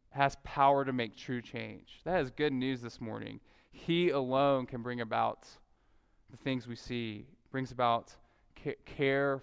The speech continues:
for the widow, the orphan, and the so-, sojourner. And guess what? He uses his bride, the church, you guys, brothers and sisters, to participate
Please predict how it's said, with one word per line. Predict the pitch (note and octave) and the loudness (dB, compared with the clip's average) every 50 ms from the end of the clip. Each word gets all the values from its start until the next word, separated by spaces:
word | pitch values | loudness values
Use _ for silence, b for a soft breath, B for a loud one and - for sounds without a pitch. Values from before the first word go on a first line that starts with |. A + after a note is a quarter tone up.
| - - | -6 -6
for | B2+ B2 B2 B2 C3+ - _ _ | -4 -4 -4 -4 -6 -10 _ _
the | - B2 | -8 -6
widow, | A2+ A#2 B2 B2+ B2 B2 | -2 0 2 2 2 2
the | A#2+ A#2 - A#2+ | 0 -2 -2 -4
orphan, | A#2+ A2+ - A#2+ | -4 -4 -6 -8
and | A2+ A2+ A2 | -10 -10 -10
the | A2+ | -12
so-, | - - A#2+ A#2 - - | -12 -12 -12 -12 -12 -12
sojourner. | - - A#2 A2 A2 A2 A2+ A#2 A#2+ - A#2+ - _ _ _ _ _ _ _ b b b b b b b | -12 -10 -10 -10 -10 -12 -12 -12 -14 -14 -16 -20 _ _ _ _ _ _ _ b b b b b b b
And | D3 D3+ | 0 4
guess | D3+ F#3 F#3+ F#3+ - | 6 6 6 6 6
what? | F#3+ G3+ G#3 G3 E3+ C#3+ - B B B B | 8 10 10 10 10 8 4 B B B B
He | B E3 | B 0
uses | D#3+ D3+ D3 E3 F#3+ G3 D#3 F#3 F3+ D#3 | 0 2 4 4 4 6 6 6 4 4
his | D#3+ E3 C#3 A#2+ | 2 -2 -4 -4
bride, | - D3+ D3+ D#3 D#3+ F3 F#3 F#3 F3 E3 C#3 | 0 4 6 8 10 10 10 8 8 6 4
the | C#3 | -2
church, | - - - F3+ F3+ F3 D3+ - C#3 | -4 -2 0 0 0 0 -2 -4 -10
you | C3 C3 C#3+ E3 F#3+ G3 | -12 -8 -6 -4 -2 2
guys, | E3+ E3+ D#3 D3+ D3+ D3+ D3+ D#3 D#3+ D#3+ - - - - - _ | 4 6 8 8 8 8 6 4 0 -4 -10 -14 -18 -20 -10 _
brothers | D3 D3+ D3+ D3 D3+ C#3 C#3+ | 0 2 2 2 0 -2 -4
and | D3+ - | -6 -4
sisters, | - D#3+ D3 - - - D#3 D3+ C#3+ - - - b b b b b b b _ _ _ _ _ | -2 -2 -2 -2 -4 -4 -4 -4 -6 -8 -14 -20 b b b b b b b _ _ _ _ _
to | - - C#3+ | -10 -10 -8
participate | - - D3+ C#3+ - - - F#3 G3+ - - E3 - - D#3+ D#3+ D#3+ D#3 - - - | 0 4 4 4 4 4 2 2 2 2 -2 -4 -2 0 2 2 2 2 0 -6 -12